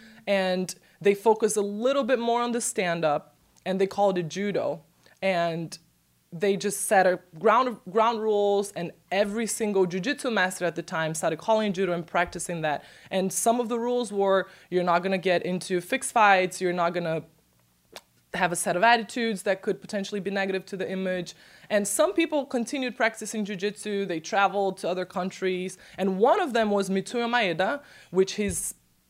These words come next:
presentation name was Konji Koma. And he landed in Brazil.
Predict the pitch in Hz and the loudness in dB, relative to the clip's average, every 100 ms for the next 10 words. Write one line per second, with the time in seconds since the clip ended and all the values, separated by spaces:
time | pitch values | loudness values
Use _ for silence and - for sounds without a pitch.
0 | _ 214 202 202 233 240 - 190 175 165 | _ 0 0 0 0 0 -2 -4 -2 -2
1 | 165 165 160 160 - - 190 185 185 208 | -4 -2 0 0 -4 -2 0 0 -2 0
2 | 165 131 175 220 _ - - - 190 185 | 0 -2 -4 -8 _ -20 -20 -4 0 0
3 | 180 - 247 254 220 262 320 277 214 185 | -2 -4 -2 -2 2 6 6 6 2 2
4 | 185 156 147 160 220 | -2 0 0 0 -4